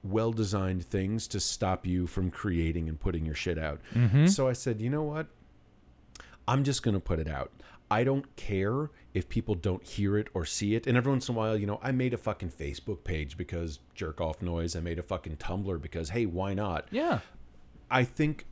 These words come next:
Speaker 1: um, every once in a while, um, Facebook gives you, like, a little ping, and I click on it, and it goes, "Hey, you haven't posted in a month. Your fans wanna hear from you."
Speaker 2: I get
Speaker 1: And I
Speaker 2: that, too, and I'm
Speaker 1: Yeah.
Speaker 2: like, "You guys don't wanna hear."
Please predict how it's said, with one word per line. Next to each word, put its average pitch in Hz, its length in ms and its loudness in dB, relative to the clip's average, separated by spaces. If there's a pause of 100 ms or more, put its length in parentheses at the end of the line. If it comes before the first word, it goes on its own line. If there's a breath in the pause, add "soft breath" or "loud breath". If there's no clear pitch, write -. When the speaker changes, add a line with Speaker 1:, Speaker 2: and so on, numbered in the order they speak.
Speaker 1:
um, 101 280 0
every 117 200 2
once 110 180 0
in 117 60 -2
a - 20 0
while, 90 420 0
um, 87 460 -4
Facebook 104 320 -2
gives 92 180 -4
you, 101 60 -2
like, 92 160 0
a 98 60 -4
little 92 160 -2
ping, 90 420 -2
and 90 100 -2
I 87 60 -2
click - 320 -6
on 85 140 0
it, - 20 -2
and 87 100 -4
it 87 60 -4
goes, 90 260 0 (220 soft breath)
"Hey, 214 140 2
you 233 140 6
haven't 214 260 2
posted 262 440 4
in 175 60 6
a 120 60 8
month. 117 320 2
Your 262 100 2
fans 269 480 4
wanna 208 200 0
hear 220 260 2
from 208 240 4
you." 87 240 10 (160 loud breath)
Speaker 2:
I 123 100 6
get 127 120 8
Speaker 1:
And 131 100 8
I - 20 8
Speaker 2:
that, 120 220 8
too, 131 300 8
and 110 120 6
I'm 107 80 6
Speaker 1:
Yeah. 113 60 4
Speaker 2:
like, 110 160 4
"You 151 160 6
guys 135 220 8
don't 113 160 4
wanna 107 200 2
hear." 107 320 2